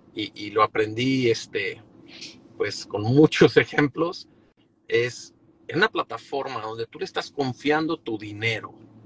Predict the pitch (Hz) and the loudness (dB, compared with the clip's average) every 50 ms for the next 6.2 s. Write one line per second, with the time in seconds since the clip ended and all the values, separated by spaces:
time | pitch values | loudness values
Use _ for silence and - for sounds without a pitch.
0 | - - - - - - - - - - - - - - - 120 120 120 135 135 | -20 -20 -20 -20 -20 -20 -20 -20 -20 -20 -20 -20 -20 -4 0 0 0 0 -2 -4
1 | 156 165 170 - - - 135 - 131 127 - 127 - 143 143 156 151 - 147 - | -4 -4 -4 0 0 0 0 2 0 -2 -2 -2 0 2 4 4 4 4 2 2
2 | - 113 113 107 - 117 120 120 - - - - - 104 101 - - - 113 117 | 0 -4 -6 -6 -6 -6 -4 -4 -6 -10 -10 -12 -12 -14 -14 -14 -8 -6 -6 -6
3 | 107 104 95 - - - - - - - - 120 123 123 131 123 - - 160 165 | -6 -8 -14 -16 -18 -18 -20 -20 -20 -10 -2 0 2 2 2 0 2 4 6 6
4 | 165 175 185 202 214 - - - - - - - - - - - 151 - - 170 | 6 6 4 4 2 -4 -12 -20 -20 -20 -20 -20 -20 -2 2 2 2 4 4 0
5 | 180 180 - - - - 139 131 - - - 156 170 170 - 160 139 131 120 - | 0 0 -4 -8 -6 -6 -6 -6 -6 -8 -4 -4 -4 -4 -4 -6 -6 -6 -8 -6
6 | 151 151 156 156 | -6 -4 -4 -4